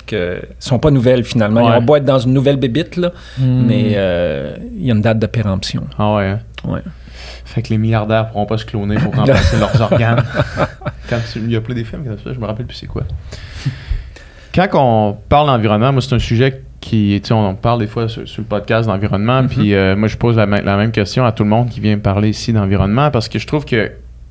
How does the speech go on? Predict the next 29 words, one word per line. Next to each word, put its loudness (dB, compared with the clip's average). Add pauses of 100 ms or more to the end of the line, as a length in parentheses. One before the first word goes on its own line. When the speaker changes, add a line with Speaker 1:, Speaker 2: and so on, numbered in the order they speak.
(120)
Speaker 2:
il -4
y 2
a 4
un 2
éléphant 2
dans 0
la 0
pièce, -4
puis -4
c'est -2
tout -10
ce -6
qui -4
est 2
l'alimentaire. 0 (440)
L'alimentation, 2
moi, 0
je -4
suis 2
vé-, 2
végétalien, 2
Speaker 1:
Mm-hmm. 0 (220)
Speaker 2:
euh, 2
pour -2
des 4
raisons 2
environnementales 2
en 0
premier. 0